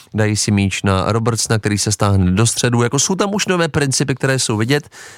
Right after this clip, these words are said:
byť třeba někteří hráči Liverpoolu říkají, že to bude chvilku trvat.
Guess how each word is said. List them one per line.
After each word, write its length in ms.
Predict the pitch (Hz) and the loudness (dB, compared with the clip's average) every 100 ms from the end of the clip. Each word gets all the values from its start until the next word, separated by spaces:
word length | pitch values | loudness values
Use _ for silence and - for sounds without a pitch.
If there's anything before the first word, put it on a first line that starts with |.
| - | -4
byť 140 | 117 | -2
třeba 180 | - 120 | 0 0
někteří 380 | 117 104 117 123 | 0 0 2 2
hráči 300 | 120 110 113 | 2 2 0
Liverpoolu 400 | 107 110 117 120 | 0 0 0 2
říkají, 360 | 113 - 110 | 0 0 0
že 100 | 110 | 0
to 100 | 107 | 0
bude 260 | 104 107 113 | 0 2 0
chvilku 420 | 104 113 107 - | 0 0 0 0
trvat. 360 | 113 95 80 - | -2 0 0 -2